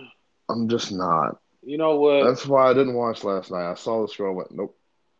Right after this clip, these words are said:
Speaker 2: Yeah, that, that, that kinda changes my. I, I used to be like that, but now it's just so. Nah, I'm good. I'm good.
Speaker 1: I, I,
Speaker 2: I'll check the
Speaker 1: no.
Speaker 2: score every. I, I'll check the score every twenty minutes.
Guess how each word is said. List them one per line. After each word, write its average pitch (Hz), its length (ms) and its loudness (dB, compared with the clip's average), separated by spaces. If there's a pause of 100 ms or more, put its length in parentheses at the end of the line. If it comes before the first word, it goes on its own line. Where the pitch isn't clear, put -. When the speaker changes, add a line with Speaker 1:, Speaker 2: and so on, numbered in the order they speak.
(440)
Speaker 2:
Yeah, 151 460 2
that, 160 240 2
that, 151 280 0 (280)
that 160 180 2
kinda 147 240 0
changes 123 480 -6
my. 120 240 -2
I, 113 340 -2
I - 40 2
used 135 340 -8
to 139 60 -12
be 135 200 -8
like 135 280 0
that, 139 240 -2 (320)
but 104 240 -6
now 131 540 -4 (680)
it's 120 160 -10
just 123 300 -12
so. 110 560 -2
Nah, 92 280 -8
I'm 95 80 -12
good. 78 240 -14 (540)
I'm 98 140 -12
good. 85 220 -14 (140)
Speaker 1:
I, 127 160 -2 (180)
I, 139 200 -4 (640)
Speaker 2:
I'll 120 140 2
check 131 240 2
the 120 60 -8
Speaker 1:
no. 120 60 -2
Speaker 2:
score 110 280 4
every. 101 280 -4
I, 110 200 -2
I'll 123 200 2
check 131 200 0
the 101 60 -16
score 110 240 -4
every 92 180 -8
twenty 95 200 -10
minutes. 82 240 -18